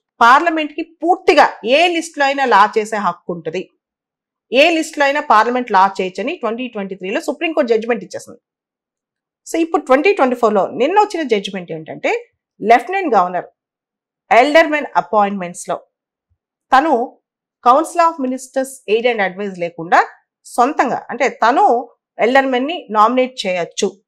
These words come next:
దానికి స్టేట్ గవర్నమెంట్ కన్సెంట్, Council of Ministers ఒక aid and advice అవసరం లేదు, అది లెఫ్టినెంట్ గవర్నర్ యొక్క ప్రెరోగేటివ్, explicit power from section three of, three of ఢిల్లీ మున్సిపల్ కార్పొరేషన్ యాక్ట్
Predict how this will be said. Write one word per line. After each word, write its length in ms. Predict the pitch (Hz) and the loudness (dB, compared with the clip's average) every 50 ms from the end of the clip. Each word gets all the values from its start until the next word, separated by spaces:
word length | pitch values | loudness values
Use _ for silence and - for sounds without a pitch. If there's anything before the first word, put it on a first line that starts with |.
| 196 170 | -6 0
దానికి 300 | 208 208 220 247 254 - 320 - | 2 2 2 0 -2 -8 -8 -2
స్టేట్ 300 | - 240 233 240 220 233 | 2 2 2 2 2 0
గవర్నమెంట్ 340 | 226 220 226 226 240 233 - 175 | -2 -2 -4 -8 -8 -6 -4 -4
కన్సెంట్, 380 | 180 208 208 196 175 185 208 220 214 208 | -4 -4 -6 -10 -12 -10 -10 -8 -4 -4
Council 240 | 190 196 196 - 220 208 | -4 -4 -4 -6 -6 -6
of 40 | 208 185 | -6 -8
Ministers 400 | 180 180 - - 190 180 175 - 185 175 160 - _ _ _ _ - | -12 -14 -14 -12 -12 -12 -10 -8 -8 -8 -8 -10 _ _ _ _ -14
ఒక 60 | 185 - 196 | -8 -4 0
aid 120 | 196 196 202 196 | 0 0 0 -2
and 100 | 190 180 170 | -4 -6 -6
advice 240 | 170 214 254 233 196 165 | -4 -4 -4 0 0 0
అవసరం 280 | 175 175 - - 185 180 170 165 | 0 -2 -6 -12 -12 -10 -8 -8
లేదు, 180 | 165 165 196 208 208 - _ _ _ _ - | -8 -6 -6 -8 -8 -10 _ _ _ _ -2
అది 160 | 214 254 311 277 | -2 0 0 0
లెఫ్టినెంట్ 380 | 208 202 202 262 254 254 240 202 | 0 0 -2 -4 -6 -4 -4 -4
గవర్నర్ 260 | 202 202 202 196 185 190 | -6 -6 -6 -6 -8 -8
యొక్క 100 | 190 - - - | -6 -6 -6 -4
ప్రెరోగేటివ్, 540 | 185 180 180 190 185 175 175 170 165 185 - - - 208 | -4 -4 -4 -4 -6 -6 -6 -8 -6 -8 -8 -4 -4 -4
explicit 500 | - - - - 330 330 - 370 311 - - 254 | -4 -6 -12 -8 -8 -6 -6 -6 -8 -4 0 2
power 220 | 214 208 240 285 294 - | 2 4 2 0 0 0
from 160 | - 277 403 453 - _ _ _ _ _ - 240 | 0 0 0 -2 -6 _ _ _ _ _ -2 -2
section 320 | 220 220 - - 240 233 233 240 - | -2 0 0 -2 -2 -2 -4 -6 -10
three 200 | 233 277 285 - - _ - 147 147 | -8 -8 -8 -8 -6 _ 0 0 0
of, 100 | 139 - - - - - _ _ _ _ _ _ _ _ _ _ _ _ | 0 -2 -10 -20 -20 -20 _ _ _ _ _ _ _ _ _ _ _ _
three 180 | - 233 233 233 254 330 | -10 -4 2 4 4 4
of 100 | 480 480 - - _ _ _ _ _ _ _ _ _ _ _ _ _ _ - - _ _ - 185 | 4 2 -4 -16 _ _ _ _ _ _ _ _ _ _ _ _ _ _ -20 -20 _ _ -4 2
ఢిల్లీ 300 | 196 226 240 262 311 311 | 4 4 4 4 0 0
మున్సిపల్ 380 | 262 240 240 - - 247 240 240 - | 0 -2 -2 -2 -4 -6 -4 0 2
కార్పొరేషన్ 560 | 190 185 185 - - 190 190 185 - 160 - _ _ _ - 143 | 2 2 2 -2 -6 -8 -8 -8 -10 -16 -18 _ _ _ -4 0
యాక్ట్ 260 | 175 196 208 - 180 | 0 0 -2 -4 -8